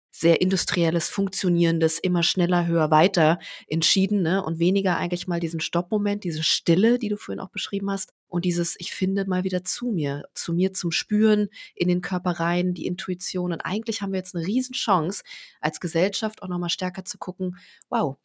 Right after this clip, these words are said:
da spiegelt uns gerade ein System etwas, aber lasst uns nochmal besinnen und entscheiden, wie du gerade so schön auch gesagt hast,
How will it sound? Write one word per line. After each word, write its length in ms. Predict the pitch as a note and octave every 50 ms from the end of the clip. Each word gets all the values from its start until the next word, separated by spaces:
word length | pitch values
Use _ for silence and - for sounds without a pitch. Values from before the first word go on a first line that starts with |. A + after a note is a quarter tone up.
| _ _ -
da 100 | - D#3
spiegelt 480 | - - - - C4 C4 C#4 A#3+ -
uns 220 | - E3 D#3+ - -
gerade 240 | - D#3+ D#3 D#3+ E3
ein 160 | D#3+ D#3+ D#3+
System 440 | D#3 D3+ - - - A3 A#3+ A3+ -
etwas, 520 | - - - - D#3+ F#3 A3 A3+ - - _ - - - _ -
aber 160 | - D#3+ D#3
lasst 260 | D#3+ D#3 - - -
uns 220 | - A#3 A#3+ A#3+
nochmal 220 | B3 A3+ G#3 G#3 G3
besinnen 560 | - F#3 E3+ E3+ F3 F3 E3+ E3 E3 E3 E3 _ _ - - _ -
und 180 | - D#3 -
entscheiden, 560 | - D3 C#3+ - - E3 D#3+ E3+ F#3+ F#3+ F3+
wie 80 | D3 C#3
du 60 | C#3+
gerade 200 | - - C#3+ -
so 60 | -
schön 200 | D3 - - D#3
auch 120 | - D3 -
gesagt 360 | - D3+ - D3+ D3 - -
hast, 260 | E3+ D#3 - - _